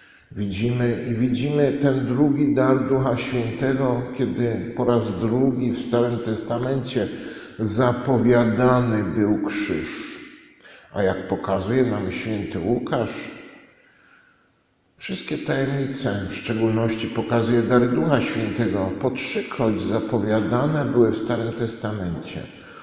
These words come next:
upragnione ciągle w Ewangelii, wreszcie zesłane,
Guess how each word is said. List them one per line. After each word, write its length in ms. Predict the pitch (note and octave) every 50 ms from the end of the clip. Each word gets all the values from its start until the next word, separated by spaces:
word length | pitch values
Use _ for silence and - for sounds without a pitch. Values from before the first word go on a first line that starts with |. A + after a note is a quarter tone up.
| - - - -
upragnione 1300 | B2+ A#2+ B2 - - A#2+ A#2+ A#2+ A#2 A#2 A2+ A#2 A#2 A#2+ B2+ C3 C3 C#3 C#3 C3+ C3+ C3 B2+ B2 B2 A#2+ - - - - - - -
ciągle 500 | - - A#2 G#2+ A2+ G#2+ G#2 A2 G#2+ F#2+
w 80 | F#2+
Ewangelii, 840 | G#2 G2 G2 G#2+ G#2+ G#2 G2+ F2 F#2+ F#2 F#2 F#2 D#2+ D#2 D#2 D2+ C#2 - - - - - - - - - - - _
wreszcie 560 | - F2 F#2 F#2+ G2+ F#2 - - - G#2 G#2 F#2+
zesłane, 880 | F2+ G2 G2 - - - C#3+ D3 C#3+ C3+ C3+ A#2+ G2+ F2+ E2 D2+ -